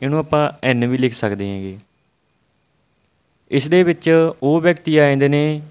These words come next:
ਜੋ ਗਣਿਤ ਅਤੇ ਨੰਬਰਾਂ ਦੀ ਸਮਝਣ ਦੀ ਯੋਗਤਾ ਰੱਖਦੇ ਨੇ, ਭਾਵ ਕਿ ਜਿਨ੍ਹਾਂ ਦਾ ਮੈਥ ਬਹੁਤ ਜ਼ਿਆਦਾ ਸਟਰੋਂਗ ਹੁੰਦਾ ਹੈਗਾ।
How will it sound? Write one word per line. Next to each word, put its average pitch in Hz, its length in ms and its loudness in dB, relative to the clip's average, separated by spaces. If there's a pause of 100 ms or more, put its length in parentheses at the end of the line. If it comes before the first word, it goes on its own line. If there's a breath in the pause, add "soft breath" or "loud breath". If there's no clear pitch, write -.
(240)
ਜੋ 135 220 2
ਗਣਿਤ 143 400 2
ਅਤੇ 170 160 0
ਨੰਬਰਾਂ 139 460 2
ਦੀ 139 180 0
ਸਮਝਣ 135 360 -2
ਦੀ 160 140 -2
ਯੋਗਤਾ 127 320 2
ਰੱਖਦੇ 120 320 -2
ਨੇ, 101 220 -8 (440)
ਭਾਵ 160 220 4
ਕਿ 165 160 -6
ਜਿਨ੍ਹਾਂ 151 340 -2
ਦਾ 170 120 -2
ਮੈਥ 135 360 0
ਬਹੁਤ 135 380 2
ਜ਼ਿਆਦਾ 151 200 2
ਸਟਰੋਂਗ 131 420 0
ਹੁੰਦਾ 104 240 -4
ਹੈਗਾ। 98 280 -8